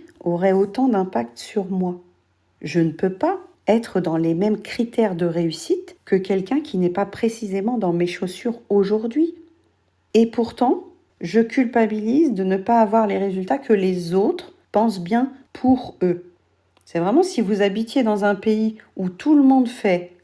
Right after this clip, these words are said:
A plus Z plus Y et que vous, vous ayez pas du tout envie de faire A plus Z plus Y, il y aurait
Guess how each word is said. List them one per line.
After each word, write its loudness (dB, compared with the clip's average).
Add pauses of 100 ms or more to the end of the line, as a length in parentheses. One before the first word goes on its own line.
A 0
plus -8
Z 2
plus -10
Y -2 (320)
et 2
que 2
vous, 0
vous -2
ayez 2
pas 2
du -4
tout 0
envie 4
de -14
faire 0
A 4
plus -8
Z 2
plus -14
Y, -4 (380)
il -10
y 0
aurait -2